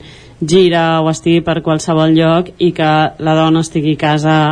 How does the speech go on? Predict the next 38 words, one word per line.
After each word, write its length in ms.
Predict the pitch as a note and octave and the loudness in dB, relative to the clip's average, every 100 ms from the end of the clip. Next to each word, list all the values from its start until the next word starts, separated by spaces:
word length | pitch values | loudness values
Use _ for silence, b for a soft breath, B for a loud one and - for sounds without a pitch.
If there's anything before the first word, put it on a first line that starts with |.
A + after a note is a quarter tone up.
| D#3 | -4
amb 180 | D#3 D3 | -4 -2
les 200 | D3 C#3+ - | -2 -4 -2
criatures 640 | D3+ C#3+ D#3+ D3+ D3+ - | -2 0 0 2 0 -4
petites 540 | D#3 E3 D#3+ D3+ D3+ | -4 -2 0 0 0
i 60 | D3+ | -2
pugui 140 | D#3 D3+ | -2 0
continuar 520 | D3+ C#3+ D3 D3 D#3+ | 0 -2 0 0 2
a 60 | D#3 | 0
compaginar 480 | D#3+ D3 C#3 C#3+ F3 F#3 | -2 -2 -2 0 2 2
la 80 | D#3 | 0
vida 220 | D#3 D3+ | 0 0
d'artista, 480 | D3+ D3 E3 - C#3+ - B B B B | -2 0 -2 0 -4 -6 B B B B
eh, 540 | D3+ D3 C#3+ C3+ C3 | -2 0 2 0 -2
que 80 | C3 | -2
és 80 | C3+ | 0
una 120 | C#3+ | 2
vida, 180 | D3+ D#3 E3 | 2 2 2
doncs, 180 | E3+ E3 | 2 0
que 100 | E3+ D3+ C#3+ C#3+ - - - B2+ | -2 0 0 -4 -6 -12 -10 -8
ja 80 | C3 | -6
se 100 | B2+ | -4
sap 200 | C3+ C#3 | -4 0
una 80 | D#3+ | 2
mica 220 | D3+ E3 | 2 2
com 100 | F3 | 2
van 140 | E3 D#3 | 2 2
aquests 240 | D3+ D3 | 0 -2
horaris, 380 | C#3+ F3 F#3 D3+ | 0 2 0 0
no? 140 | F3 C4+ | -2 -2
Et 80 | F#3 | -4
pots 160 | D3+ | -6
passar 180 | E3+ - | -4 0
un 120 | D#3 | 0
estiu 320 | D#3 - E3+ D#3+ | 0 2 0 2
que 100 | D#3+ | -2
no 80 | C#3+ | -2
pots 160 | D3+ - | -4 -4
posar 240 | D#3+ D#3+ | 0 0